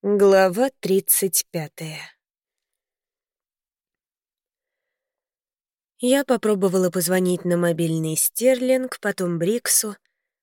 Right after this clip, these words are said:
Оба не отвечали. "Наверное, не спали всю ночь", подумала я. Опрашивали свидетелей и пытались понять, кто мог загипнотизировать подругу Аарона, чтобы передать сообщение.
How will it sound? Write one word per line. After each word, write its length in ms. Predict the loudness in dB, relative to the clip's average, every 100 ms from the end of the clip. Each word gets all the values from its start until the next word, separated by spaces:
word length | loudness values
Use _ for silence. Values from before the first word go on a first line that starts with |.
| _
Оба 320 | -2 0 0
не 160 | 0 0
отвечали. 680 | -2 -4 -6 -6 -8 -14 -18 -20 _ _ _ _ _ _ -2
"Наверное, 540 | 2 4 4 2 0
не 180 | 0 -2
спали 360 | -2 -4 -2
всю 240 | -2 -2 -2
ночь", 260 | -4 -4
подумала 440 | -6 -2 -2 0 -2
я. 280 | -2 -6 -12 _ _ _ _ _ -4
Опрашивали 640 | -2 0 -2 0 0 0
свидетелей 800 | -2 -2 -4 -2 -4 -4 -2 -2
и 40 | -2
пытались 440 | -2 0 0 0
понять, 500 | -2 -2 -2 -2 -4
кто 400 | -6 -8 -4 -2
мог 380 | -2 -2 -2 -2
загипнотизировать 1200 | -4 -4 -4 -6 -4 -4 -4 -2 -2 -2 -4 -2
подругу 560 | 0 0 -2 -4 -4 -4
Аарона, 520 | -4 -4 -4 -4 -2
чтобы 340 | -2 -2 -2 0
передать 500 | 0 2 2 2 2
сообщение. 880 | 0 0 -2 -2 -2 -2 -4 -6